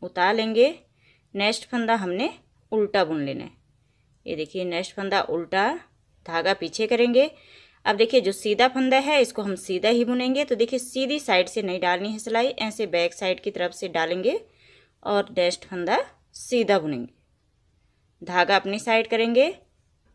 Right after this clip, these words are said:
एक फंदा उल्टा, धागा पीछे, एक फंदा सीधा, धागा अपनी साइड, एक फंदा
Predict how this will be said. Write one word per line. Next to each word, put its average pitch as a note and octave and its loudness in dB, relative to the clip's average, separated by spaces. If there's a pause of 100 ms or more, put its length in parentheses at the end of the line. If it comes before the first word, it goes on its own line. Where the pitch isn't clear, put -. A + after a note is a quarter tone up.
(100)
एक G3+ 2
फंदा F#3 0 (720)
उल्टा, F#3+ -2 (720)
धागा F3+ 0
पीछे, G3+ -2 (1200)
एक G3 4
फंदा F3 -2 (460)
सीधा, D3 -4 (1600)
धागा F3 2
अपनी G3+ -2
साइड, C4+ 2 (500)
एक F#3+ 0
फंदा G3 -2